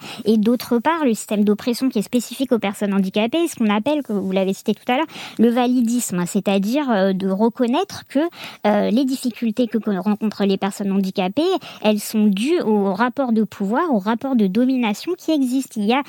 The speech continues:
une société qui est faite par des personnes valides pour des personnes valides. Et nous, on en est exclus. Donc, euh, voilà, le validisme, c'est reconnaître que, euh, c'est un système d'oppression au même titre que d'autres systèmes. Et les femmes handicapées, elles se retrouvent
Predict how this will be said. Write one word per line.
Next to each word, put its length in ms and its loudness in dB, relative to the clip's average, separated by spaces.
une 140 2
société 480 -2
qui 160 -2
est 60 2
faite 220 -4
par 180 0
des 140 2
personnes 360 -4
valides 360 0
pour 180 0
des 120 2
personnes 360 0
valides. 320 2
Et 80 4
nous, 120 6
on 220 2
en 80 0
est 180 2
exclus. 480 -4
Donc, 300 0
euh, 180 2
voilà, 300 2
le 100 2
validisme, 560 0
c'est 140 0
reconnaître 720 -2
que, 140 -2
euh, 140 2
c'est 300 0
un 80 0
système 540 0
d'oppression 560 0
au 80 4
même 200 0
titre 300 -4
que 140 -4
d'autres 400 0
systèmes. 440 -6
Et 80 4
les 120 2
femmes 240 2
handicapées, 400 0
elles 160 2
se 140 -2
retrouvent 460 0